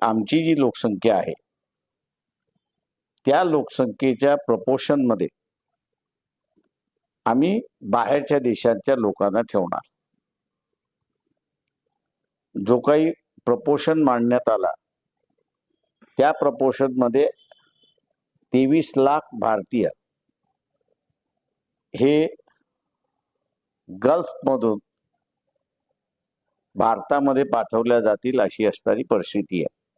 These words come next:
तेव्हा तेवीस लाख आणि साडेसात लाख हा जर आपण हिशेब बघितला तर एकतीस लाख बेरोजगार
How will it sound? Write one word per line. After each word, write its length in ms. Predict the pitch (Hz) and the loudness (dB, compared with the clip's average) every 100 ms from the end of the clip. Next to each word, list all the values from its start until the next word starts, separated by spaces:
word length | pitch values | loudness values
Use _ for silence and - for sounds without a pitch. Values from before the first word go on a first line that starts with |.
| _ _ _ _ _ _ _ _ - | _ _ _ _ _ _ _ _ 0
तेव्हा 180 | 123 131 - | 2 0 0
तेवीस 320 | 123 139 151 131 | 0 2 0 0
लाख 300 | 123 113 - _ _ _ _ _ _ _ _ _ _ _ _ _ | 0 -2 -8 _ _ _ _ _ _ _ _ _ _ _ _ _
आणि 180 | 107 117 | -4 -2
साडेसात 680 | - 120 123 123 127 117 101 | -2 0 0 0 -2 -2 -2
लाख 180 | 90 - _ _ _ _ _ _ _ _ _ _ _ _ | -2 -2 _ _ _ _ _ _ _ _ _ _ _ _
हा 100 | 107 | -4
जर 180 | 123 131 | 0 2
आपण 280 | 117 - 110 | 0 -2 -4
हिशेब 340 | 98 - 117 | -4 0 0
बघितला 440 | 113 104 98 92 92 - _ _ _ _ _ | 0 0 0 0 0 -6 _ _ _ _ _
तर 60 | 135 - | -4 -2
एकतीस 560 | 123 120 - - 156 - | -2 -2 -6 -2 -2 2
लाख 220 | 135 135 147 - - 107 | 2 2 0 -6 -14 -4
बेरोजगार 540 | 101 123 117 104 107 | 2 2 2 0 0